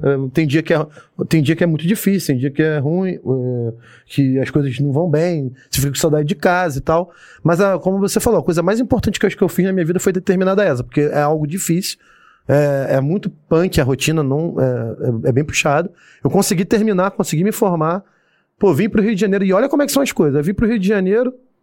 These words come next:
servi no Rio, passei por essas operações aí que eu contei algumas histórias. Fundei o curso preparatório online.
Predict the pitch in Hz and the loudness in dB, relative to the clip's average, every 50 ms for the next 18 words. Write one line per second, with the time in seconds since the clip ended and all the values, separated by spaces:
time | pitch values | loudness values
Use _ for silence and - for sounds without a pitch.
0 | _ _ _ _ _ _ _ _ _ _ _ _ _ _ _ _ _ _ _ _ | _ _ _ _ _ _ _ _ _ _ _ _ _ _ _ _ _ _ _ _
1 | _ _ - - - - 170 160 156 196 202 190 165 202 247 208 - 190 151 - | _ _ -10 -4 -2 -2 0 0 0 -2 -2 0 0 0 -2 0 -2 -2 0 0
2 | 214 202 220 190 185 - - 180 165 165 - 180 175 156 - - 165 151 160 156 | 0 0 0 0 0 0 0 0 0 0 0 0 0 0 0 0 0 0 -2 -2
3 | - 156 - - 151 131 156 151 139 143 151 151 156 160 - - 240 247 262 254 | -2 -2 0 0 0 2 0 0 0 0 0 0 -2 -2 0 0 0 0 0 -2
4 | 254 - - _ _ _ - - - - _ _ _ _ - - 240 233 208 170 | -4 -8 -12 _ _ _ -20 -20 -20 -20 _ _ _ _ -2 -2 0 0 2 2
5 | 226 254 269 262 - 240 214 - - - 226 214 - 202 202 190 190 202 196 196 | 2 2 0 0 0 0 0 0 0 0 0 2 2 2 0 2 2 0 0 0
6 | 196 190 190 208 240 262 277 277 | 0 0 0 0 0 0 -2 -4